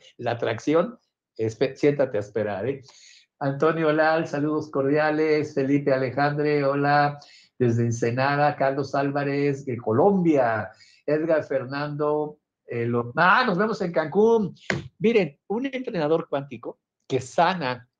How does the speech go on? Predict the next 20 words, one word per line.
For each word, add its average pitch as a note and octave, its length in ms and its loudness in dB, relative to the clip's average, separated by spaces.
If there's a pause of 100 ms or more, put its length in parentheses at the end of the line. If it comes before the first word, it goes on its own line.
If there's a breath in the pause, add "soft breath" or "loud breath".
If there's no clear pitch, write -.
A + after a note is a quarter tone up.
porque A#2 240 -6
él B2+ 160 -2
va C3+ 40 2
a C3+ 40 2
aprender B2 460 -2
a A#2 40 2
hacer A#2 460 0
curación A#2 500 0
cuántica A#2 540 2
del A2 200 2
dinero, A2 520 0 (720 loud breath)
lo D3 260 8
que D3+ 220 4
hacemos D3+ 800 0
es D#3 420 -2 (320 loud breath)
crear F#3 520 0
técnicas C3+ 880 -6 (320)
de A2 140 -2
programación G#2+ 760 -2
neurolingüística B2+ 920 -4